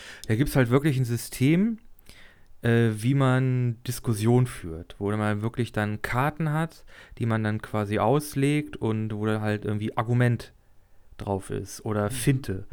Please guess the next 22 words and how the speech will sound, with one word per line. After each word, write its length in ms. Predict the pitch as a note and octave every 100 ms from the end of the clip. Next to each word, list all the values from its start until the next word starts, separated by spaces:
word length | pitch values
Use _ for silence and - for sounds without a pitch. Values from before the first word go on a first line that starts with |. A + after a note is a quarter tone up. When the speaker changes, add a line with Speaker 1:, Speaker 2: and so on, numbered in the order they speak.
| - - -
Speaker 1:
ähm, 1160 | G#2+ G2+ G2+ G2 G2+ G#2 C#3+ C3 C#3+ C#3+ C3 C3+ -
Speaker 2:
<laughs> 60 |
Speaker 1:
irgendwie, 500 | A2+ G#2+ G#2 G#2 G#2+
äh, 140 | - G#2+
vom 240 | B2+ B2+
Thema 360 | - D3 C#3 G#2+
weglenken 560 | G#2 - G2 F#2+ -
und 100 | G#2 G#2
dass 100 | B2+
man 160 | A2+
sich 100 | A2
dann 140 | A#2 A2+
quasi 260 | A#2+ A#2
so 200 | A2 C3+
gegeneinander 480 | C3+ B2 A#2 A2+ G2+
aus-, 280 | C3+ F3+ -
dass 120 | A#2+
man 180 | A#2+ A2
diese, 360 | A2 A#2+ A2 A2
die 160 | -
Situation 640 | G#2 A#2+ A#2 - A2+ A2+ -
quasi 400 | A2 G#2+ G#2+